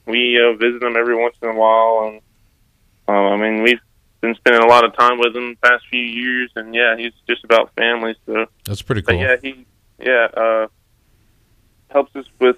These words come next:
Speaker 1: a lot of our stuff, and we actually, uh, let's see, have, uh, John Glufke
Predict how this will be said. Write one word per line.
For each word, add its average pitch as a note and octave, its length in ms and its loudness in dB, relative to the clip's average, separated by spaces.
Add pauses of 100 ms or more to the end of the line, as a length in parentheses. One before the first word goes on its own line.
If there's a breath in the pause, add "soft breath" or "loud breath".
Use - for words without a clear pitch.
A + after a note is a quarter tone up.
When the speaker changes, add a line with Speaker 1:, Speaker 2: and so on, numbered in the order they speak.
(100)
Speaker 1:
a B2 40 2
lot A#2+ 280 6
of A#2+ 120 -4
our A#2+ 240 0 (220)
stuff, B2 380 4
and A#2+ 160 -8
we C3+ 120 2
actually, C3+ 540 -2 (680)
uh, A#2 360 0
let's A#2+ 160 -6 (100)
see, A2+ 300 -10 (360)
have, A#2+ 300 4
uh, A#2 220 2
John C3 460 0
Glufke C3+ 560 -4